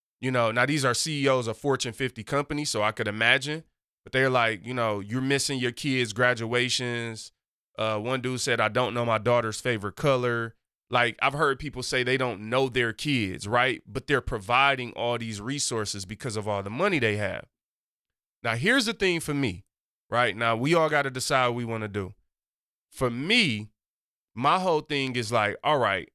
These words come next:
I'm super busy. I'm living this crazy busy lifestyle. But why would my wife or my family be the first thing I sacrifice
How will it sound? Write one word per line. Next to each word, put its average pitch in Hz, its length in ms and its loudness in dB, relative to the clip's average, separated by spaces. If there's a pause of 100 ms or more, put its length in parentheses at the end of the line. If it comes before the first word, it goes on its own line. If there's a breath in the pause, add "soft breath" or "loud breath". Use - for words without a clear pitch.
(100)
I'm 143 160 2
super 131 360 -4
busy. 104 460 -4
I'm 117 220 -2
living 117 240 -2
this 107 180 -4
crazy 135 540 -2
busy 117 320 -2
lifestyle. 107 680 -2 (800)
But 127 560 0 (1300)
why 151 400 2
would 202 320 0
my 147 240 2
wife 131 580 0
or 131 140 -4
my 127 220 0
family 131 580 0
be 117 180 -4
the 107 160 -2
first - 460 -2
thing 131 260 -4
I 117 140 4
sacrifice 107 920 -2